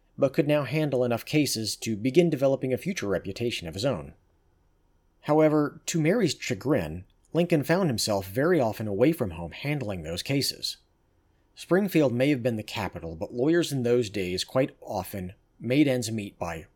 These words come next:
writing circuit. That is, they traveled around the state with the judges themselves, taking cases on the spot and representing people in small towns. Lonely little localities literally lacked local lawyers like Lincoln.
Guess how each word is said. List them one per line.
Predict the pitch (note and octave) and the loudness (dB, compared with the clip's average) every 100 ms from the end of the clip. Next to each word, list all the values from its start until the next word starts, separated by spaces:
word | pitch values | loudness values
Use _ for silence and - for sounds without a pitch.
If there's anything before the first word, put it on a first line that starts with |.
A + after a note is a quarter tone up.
| - | -2
writing | A2 C#3+ D3+ D3 | 2 4 4 0
circuit. | C#3 - B2+ - - - _ _ _ _ _ _ _ | -2 0 -2 -4 -14 -16 _ _ _ _ _ _ _
That | A#2+ C3 B2 | 0 2 0
is, | E2 - - _ _ _ | -4 -6 -8 _ _ _
they | C3 | -6
traveled | - C3 A#2+ G2+ | -2 -2 0 -2
around | G#2 B2+ D3+ | 0 0 0
the | A2+ | -2
state | - F#2+ G2+ - | -4 -6 -6 -6
with | A#2 - | -8 -6
the | A#2 | -6
judges | G#2+ A#2 F#2 G#2+ | -2 -2 -2 -6
themselves, | C3 A2 D3 F2+ - - - _ | -4 0 0 0 -2 -10 -12 _
taking | - B2 - D#3 | -4 -4 0 0
cases | B2 B2+ B2+ | 2 2 0
on | G#2 C3+ | -2 -2
the | D3 | -2
spot | - F#2 F#2+ | -2 -2 -2
and | G#2 | -4
representing | G#2 G#2+ A#2+ A2 A2 A2+ | -6 -4 -4 -4 -4 -6
people | G#2 F#2+ G2 | -8 -6 -6
in | G2 | -6
small | G2 A2+ F2 | -6 -4 -4
towns. | F#2+ B2 D#2+ C2 - - _ _ _ _ _ _ _ _ - | -4 -6 -8 -10 -12 -12 _ _ _ _ _ _ _ _ -4
Lonely | B2+ D3 E3 F3+ | 2 4 4 4
little | D#3 B2+ A#2+ | 4 4 4
localities | A2+ A2 C3+ D3+ A#2+ G#2 A2 G2+ | 2 0 2 2 2 -2 -4 -2
literally | A2 B2 A#2+ A#2+ | 0 4 4 4
lacked | A2+ B2 C3 B2+ | 2 2 2 0
local | A2+ A#2+ A#2 G#2 | 2 2 2 0
lawyers | B2 B2+ G#2+ G#2 | 4 4 2 2
like | A#2 C3+ | 0 4
Lincoln. | D#3 E3 E2+ D2+ | 2 2 -2 -10